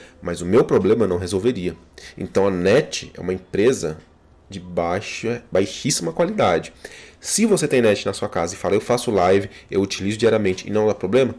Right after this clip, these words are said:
é totalmente possível. É, porque eu tive um ano e não deu problema. Só que, galera, não é que um, não é que um produto, ah, não dê problema que, que você vai diagnosticar ele como um produto bom. Um produto é bom, uma empresa é boa,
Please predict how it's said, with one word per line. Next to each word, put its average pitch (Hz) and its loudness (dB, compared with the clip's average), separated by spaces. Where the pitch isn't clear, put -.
é - -2
totalmente 196 0
possível. 135 -4
É, - -18
porque - -6
eu 160 2
tive 170 -2
um 202 4
ano 190 2
e - 0
não 185 -2
deu 139 2
problema. 90 2
Só - 2
que, - -8
galera, 92 2
não 110 2
é 170 0
que 131 0
um, 120 0
não 113 4
é - 6
que - -2
um - 2
produto, 120 0
ah, 98 4
não 117 4
dê 165 2
problema 123 2
que, - -18
que 120 -10
você 113 2
vai 104 4
diagnosticar 117 2
ele 120 2
como 127 -2
um 123 -2
produto 131 0
bom. 110 4
Um 95 -6
produto 92 0
é - 0
bom, 92 4
uma 98 0
empresa 113 -2
é 131 2
boa, 123 2